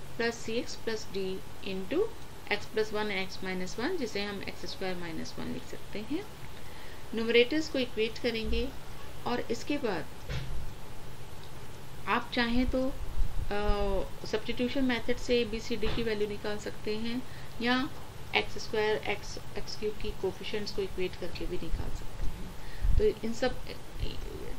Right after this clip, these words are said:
टर्म्स को हमने मल्टीप्लाई कर लिया है और उसके बाद एक्स के कोफिशिएंट्स को इक्वेट कर,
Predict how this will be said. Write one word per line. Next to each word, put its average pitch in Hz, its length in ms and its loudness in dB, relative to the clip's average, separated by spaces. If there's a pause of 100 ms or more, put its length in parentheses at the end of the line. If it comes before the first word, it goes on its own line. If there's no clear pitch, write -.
टर्म्स 220 280 2
को - 120 -2
हमने 220 200 -2
मल्टीप्लाई 202 540 0
कर 208 180 -2
लिया 185 240 -2
है 202 220 -4 (1040)
और 233 300 2 (540)
उसके 240 240 -2
बाद 208 320 -2 (320)
एक्स 226 220 2
के 262 100 0
कोफिशिएंट्स 214 680 -2
को 220 140 2
इक्वेट 196 360 0
कर, - 180 -2